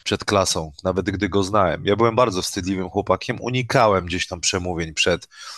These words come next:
i tak dalej i, mm, prawda jest taka, że podcast Strefa Hanasa, możliwość spróbowania swoich sił dała mi ogromną pewność siebie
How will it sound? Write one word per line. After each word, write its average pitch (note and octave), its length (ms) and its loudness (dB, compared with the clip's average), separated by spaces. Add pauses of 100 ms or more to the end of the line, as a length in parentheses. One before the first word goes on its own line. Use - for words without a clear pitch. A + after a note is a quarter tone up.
(120)
i F#2+ 80 -4
tak F#2 200 0
dalej A2 360 4
i, A#2 200 0 (640)
mm, G#2+ 320 -8
prawda A#2 360 4
jest A2+ 140 0
taka, A2 240 2
że G#2+ 100 2
podcast G#2 440 0
Strefa - 280 -4
Hanasa, F#2+ 400 0
możliwość F2+ 920 0
spróbowania G2 640 0
swoich G2 300 -2
sił A2+ 160 2
dała G#2+ 200 6
mi G#2+ 100 -2
ogromną G#2 380 2
pewność G2+ 360 -2
siebie A#2+ 360 4